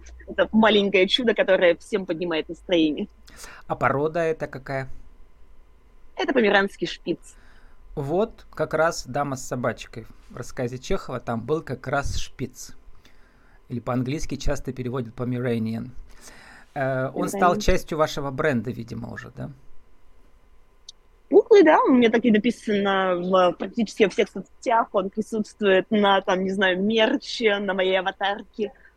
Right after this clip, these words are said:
Speaker 1: Он такой часть моей жизни и, и меня.
Speaker 2: Э, и, кстати, вопрос. Персональный брендинг, брендинг ивент-продюсера очень важен? То есть как, э, надо выделиться? Через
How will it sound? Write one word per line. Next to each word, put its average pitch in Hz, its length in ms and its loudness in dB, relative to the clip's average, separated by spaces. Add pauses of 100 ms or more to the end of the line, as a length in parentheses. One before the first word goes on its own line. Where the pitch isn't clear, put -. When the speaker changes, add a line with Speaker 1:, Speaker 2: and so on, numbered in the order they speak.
(100)
Speaker 1:
Он 294 140 -4
такой 196 220 0
часть - 420 -4
моей 196 220 2
жизни 214 440 -2
и, - 120 -10
и 269 80 2
меня. 147 280 -2 (2250)
Speaker 2:
Э, 151 240 -2 (100)
и, 160 80 -12
кстати, 196 320 0
вопрос. 180 500 0
Персональный 165 640 2
брендинг, 139 720 0
брендинг 143 680 -2
ивент-продюсера 131 1200 -4
очень 175 500 -2
важен? 123 360 -4
То 139 100 -8
есть - 180 -10
как, - 420 -2
э, 127 320 -6
надо 131 280 -6
выделиться? 135 580 -10
Через - 520 -2